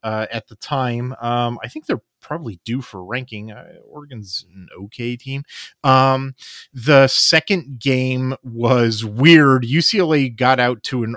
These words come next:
a pretty big early lead, and then Oregon in the bottom of the ninth made this furious rally and almost got it. Like, they almost pulled off,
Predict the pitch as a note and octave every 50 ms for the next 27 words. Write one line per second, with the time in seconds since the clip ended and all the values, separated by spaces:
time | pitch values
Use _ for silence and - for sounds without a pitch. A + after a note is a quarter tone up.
0 | - A#2 A2+ G#2+ - - D3+ D3 C3+ A#2+ C3+ B2+ A#2 A2 - A#2+ A#2+ B2+ C3 C3
1 | A#2 G#2 G#2 A2 A#2+ B2+ C3 B2+ B2 A2+ G2+ A#2 A#2 A#2 A#2+ A#2 A2+ A2+ A#2 A2
2 | A#2+ B2+ D3 D3 C3+ A#2+ B2+ B2 A#2+ A#2 A2+ A2+ - A#2 A#2 A#2 A#2 A#2 G#2+ A2+
3 | G#2 G2 F#2+ _ - G#2+ A#2 C3 D#3+ E3 E3+ D#3+ C#3+ C3+ - B2+ A2 G#2+ G2+ G2+
4 | A2+ G#2 G#2 G#2 A2 A#2 B2+ B2+ A#2+ G#2+ F#2 - - - A#2+ A#2+ A2+ G#2+ A2 A2+
5 | G#2+ - - - - - - - B2+ B2 C3+ D#3 F#3 A#3 A3+ F#3+ D3 A#2+ A2 G#2
6 | F#2+ - - - F#2+ G#2 C3 D#3 D3+ B2 A2+ G#2 G2 G2 G#2 _ - - - -
7 | - - D#3+ D3+ D3 - _ _ - - D#3 G3+ A3+ G3+ E3 C#3 C3 B2 A#2 -
8 | - - - A#2 A#2 C3 C3 - - - - _ - B2+ B2+ B2 - - C#3+ B2+
9 | B2 B2+ - _ - B2 C3 D#3+ G3 G#3+ G3+ E3+ C#3 B2 A#2+ A#2 - - - -
10 | C#3 C3+ B2 B2 A2+ A2+ G#2+ G#2+ G#2 G2 G2+ - - -